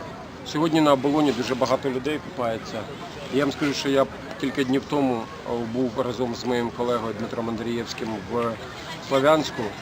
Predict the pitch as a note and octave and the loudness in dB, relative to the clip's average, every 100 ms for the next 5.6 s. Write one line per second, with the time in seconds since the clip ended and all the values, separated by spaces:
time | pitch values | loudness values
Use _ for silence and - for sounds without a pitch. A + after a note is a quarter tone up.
0 | - - - C3 - D3+ C#3 - - A#2+ | -10 -6 -2 0 2 0 0 -4 -6 -2
1 | B2 C3+ B2 G#2+ - A#2 A#2 - A2+ G2+ | 0 2 0 -4 -8 -6 -4 -4 -6 -4
2 | G2 F#2+ - - - - B2+ C#3 D3+ B2 | -4 -6 -8 -10 -10 -2 2 2 2 0
3 | A#2 C3+ D3+ D#3+ - C3+ B2 A#2+ C#3 B2+ | 0 6 8 8 2 0 2 2 0 -2
4 | B2+ C#3+ B2+ C3+ C3 C3+ B2+ C3+ C3+ C3+ | -2 -2 0 0 2 2 2 2 4 2
5 | C3 C3+ C#3+ C3 C3 | 2 0 0 0 -2